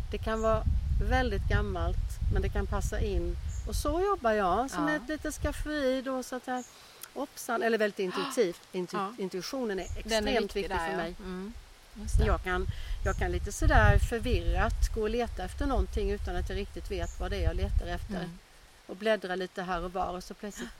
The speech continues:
Speaker 2: Där
Speaker 1: wow,
Speaker 2: var det.
Speaker 1: så fick jag hjälp.
Speaker 2: Mm.
Speaker 1: Jag fick hjälp idag,
Speaker 2: Ja.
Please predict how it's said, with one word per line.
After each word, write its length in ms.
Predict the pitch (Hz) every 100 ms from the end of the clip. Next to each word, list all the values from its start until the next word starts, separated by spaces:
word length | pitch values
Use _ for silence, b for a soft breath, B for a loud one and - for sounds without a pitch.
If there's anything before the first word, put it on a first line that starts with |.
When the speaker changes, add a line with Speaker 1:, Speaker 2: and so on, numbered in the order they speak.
| - - - - - - -
Speaker 2:
Där 240 | - 180
Speaker 1:
wow, 80 | 175
Speaker 2:
var 180 | 156 -
det. 160 | 147 175 -
Speaker 1:
så 140 | -
fick 220 | 196 214
jag 100 | 240
hjälp. 360 | 247 262 - -
Speaker 2:
Mm. 280 | 170 156 - - - - - - - - -
Speaker 1:
Jag 100 | -
fick 160 | 220
hjälp 240 | 339 294 -
idag, 240 | 214 160
Speaker 2:
Ja. 100 | 262